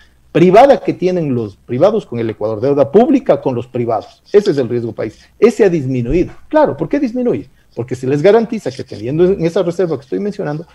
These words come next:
esos pagos se les, se les haría. Pero ¿qué gana el Ecuador de eso? El Ecuador de eso gana muy poco, porque ya hemos visto con absoluta claridad que incluso cuando disminuye ese indicador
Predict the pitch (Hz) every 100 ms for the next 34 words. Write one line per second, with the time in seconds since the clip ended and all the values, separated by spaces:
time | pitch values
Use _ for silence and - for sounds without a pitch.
0 | _ _ 147 147 127 - 131 127 113 101
1 | - _ _ 113 104 107 _ 120 151 170
2 | - _ _ 139 151 220 208 240 240 180
3 | 139 - 139 165 113 135 - - - -
4 | - - - - - - 139 139 143 180
5 | 185 196 - 143 135 120 113 117 165 185
6 | - - - _ _ _ _ - 127 160
7 | 156 139 147 196 190 165 220 - 113 -
8 | 135 139 135 147 143 247 - 220 226 220
9 | 196 160 127 131 131 127 233 - 117 113
10 | 123 127 127 127 131 151 202 202 196 147
11 | 135 127 127 131 151 120